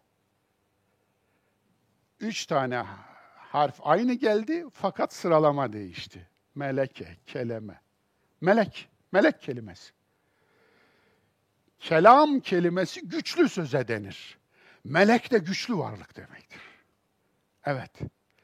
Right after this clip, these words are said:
Lekme. Yine değişti sıralama. Evet. Lekme. Mülakim derler boksöre Arapçada. Lekme hem yumruk hem tokat manasına gelir. Dolayısıyla böyle.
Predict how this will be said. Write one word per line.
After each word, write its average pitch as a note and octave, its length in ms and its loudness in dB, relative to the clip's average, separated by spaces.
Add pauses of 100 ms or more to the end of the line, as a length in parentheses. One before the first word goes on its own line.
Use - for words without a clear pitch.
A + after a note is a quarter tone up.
(140)
Lekme. A3+ 520 4 (680)
Yine F#4+ 260 8
değişti A3+ 480 6
sıralama. B2+ 580 -4 (1000)
Evet. F3 300 4 (880)
Lekme. D3+ 400 -2 (320)
Mülakim G#3 600 4
derler G#2+ 420 -8
boksöre A2 440 -18 (500)
Arapçada. - 480 -20 (800)
Lekme D3 440 2 (360)
hem C#4+ 240 2
yumruk C4 520 0
hem B3+ 200 -6
tokat F3+ 340 -6
manasına G#2+ 560 -10
gelir. - 440 -20 (220)
Dolayısıyla G#3 600 0
böyle. D3+ 400 4